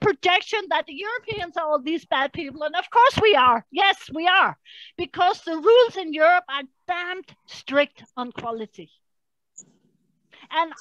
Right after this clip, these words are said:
if I start to export anything to Europe, I cannot live one out of two hundred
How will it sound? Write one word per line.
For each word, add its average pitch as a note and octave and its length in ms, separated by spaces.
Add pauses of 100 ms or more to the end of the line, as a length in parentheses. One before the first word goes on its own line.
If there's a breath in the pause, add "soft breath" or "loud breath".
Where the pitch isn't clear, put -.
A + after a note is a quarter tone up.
(160)
if - 180
I G4+ 240
start G4 320
to F#4 160
export F4+ 360
anything F#4+ 460
to D4+ 140
Europe, D#4 340
I F#4+ 220
cannot A4+ 460
live E4 260 (480 soft breath)
one G#4 500 (220)
out G4+ 240
of - 140
two A4+ 260
hundred F#4 360